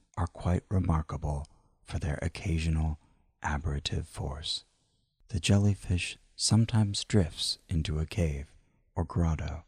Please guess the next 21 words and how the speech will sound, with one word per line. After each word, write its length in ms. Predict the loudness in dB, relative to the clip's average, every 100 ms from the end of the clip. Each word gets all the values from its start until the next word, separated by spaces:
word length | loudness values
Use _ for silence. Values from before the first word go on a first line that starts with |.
| _ -8
and 180 | -4 -2
is 120 | -2
pressed 480 | -2 0 0 -4 -8
against 500 | -6 -6 -2 -2 -2
the 80 |
stone 540 | -2 2 2 2 -2 -10 _ _ -6
by 140 | -4
rising 480 | -2 0 0 2 0
tide 480 | 0 0 0 -4 -18 _ -4
and 240 | -2 2
waves, 520 | 2 2 -2 -8 -10 _ _ _ _ _ _ 0
thus 320 | 2 4 0
gaining 540 | 0 2 2 -2 -8 -14 _
the 120 | -10 -8
first 560 | 0 2 2 -2 -10 -8
facsimiles, 880 | 0 0 2 2 2 2 -4 -8 -10 -14 _ _
which 320 | 0 0 0
later 320 | 2 4 4 0
become 640 | -2 -6 -4 -2 -4 -6 _ _ _ _ _ _
a 80 | -2
shell 580 | 0 2 2 2 -4